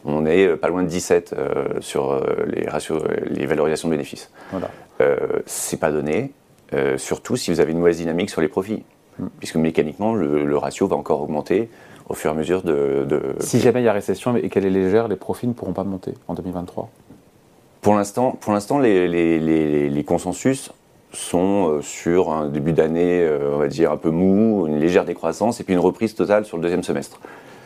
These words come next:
Speaker 1: Euh, là encore, ce serait très étonnant qu'il n'y ait pas plus d'effet, euh,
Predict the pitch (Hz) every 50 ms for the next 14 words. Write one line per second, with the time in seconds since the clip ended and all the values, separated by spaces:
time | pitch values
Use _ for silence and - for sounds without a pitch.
0 | - - - - - - 73 76 71 71 73 71 71 73 73 71 71 73 71 76
1 | 85 82 85 80 - 95 101 120 123 110 85 - - - 78 - - - 87 87
2 | 85 - - 87 78 82 80 - 87 78 78 87 95 107 104 - - - 73 76
3 | 69 - - - 69 73 - - 80 76 78 87 85 - - 87 90 90 - -
4 | - - - - - - - - - - - - -